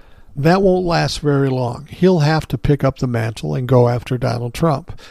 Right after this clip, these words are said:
as much as it sounded like he didn't want to, especially when the court case, the indictment against the Trump Organization, goes south, which it most certainly will.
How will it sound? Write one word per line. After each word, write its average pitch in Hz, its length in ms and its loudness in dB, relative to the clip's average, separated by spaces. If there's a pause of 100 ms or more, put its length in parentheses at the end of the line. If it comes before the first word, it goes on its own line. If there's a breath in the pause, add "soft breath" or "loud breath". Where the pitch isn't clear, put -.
(140 loud breath)
as 127 180 0
much 139 260 0
as 135 160 0
it 143 80 -4
sounded 131 460 -2
like 127 280 -4
he 135 140 -2
didn't 127 300 0
want 151 300 0
to, 120 220 -4 (320 loud breath)
especially 151 720 0 (300 loud breath)
when 143 160 2
the 143 100 0
court 180 360 2
case, 135 480 0 (280)
the 139 200 2
indictment 156 580 2 (140)
against 139 480 -2
the 135 80 0
Trump 135 320 -2
Organization, 123 800 0
goes 127 360 0
south, 143 480 0
which 143 300 -2
it 147 180 -4
most 139 280 -2
certainly 139 460 -2
will. 135 440 2